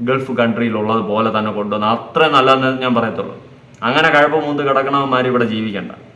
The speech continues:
മനസ്സിലായോ? അവന്മാരെ തീർത്ത് കളയുന്ന തക്കതായ നിയമം ഇവിടെ കൊണ്ടുവരിക, ദയവ് ചെയ്ത്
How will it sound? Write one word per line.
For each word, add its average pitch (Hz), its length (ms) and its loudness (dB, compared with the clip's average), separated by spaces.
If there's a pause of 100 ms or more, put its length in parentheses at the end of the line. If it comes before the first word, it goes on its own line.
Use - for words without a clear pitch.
(360)
മനസ്സിലായോ? 110 340 -2
അവന്മാരെ - 760 -2
തീർത്ത് 151 240 0
കളയുന്ന 135 460 2
തക്കതായ 135 480 4
നിയമം 127 460 0
ഇവിടെ 120 200 0
കൊണ്ടുവരിക, 120 760 0
ദയവ് 123 480 4
ചെയ്ത് 120 440 -2